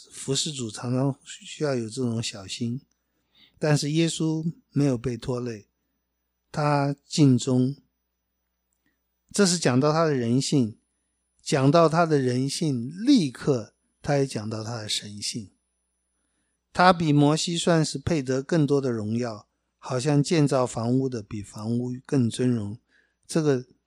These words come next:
有什么讲到他的神性？摩西是一，是一间房子，摩西是受造物，耶稣是造物主，是建造房屋的。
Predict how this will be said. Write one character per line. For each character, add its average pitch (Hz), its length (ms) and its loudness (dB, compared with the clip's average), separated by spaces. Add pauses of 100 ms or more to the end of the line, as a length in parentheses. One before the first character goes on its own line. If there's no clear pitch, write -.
(140)
有 135 180 2
什 135 160 -2
么 113 340 -8 (840)
讲 117 200 -4
到 123 160 -2
他 131 140 -2
的 120 60 -4
神 110 280 -6
性？ 113 360 -6 (760)
摩 147 300 6
西 165 440 0
是 - 380 -4
一， 147 180 -4 (300)
是 - 280 -2
一 143 40 -2
间 143 260 0
房 117 360 -6
子， - 260 -16 (800)
摩 139 260 2
西 151 320 -2
是 123 320 -4
受 127 540 2
造 107 400 -2
物， 92 460 -12 (1600)
耶 170 260 4
稣 165 360 -2
是 131 220 -6
造 165 340 4
物 120 240 2
主， 92 400 -14 (280)
是 - 280 -2
建 147 400 2
造 113 260 0
房 101 340 -8
屋 104 240 -10
的。 - 220 -18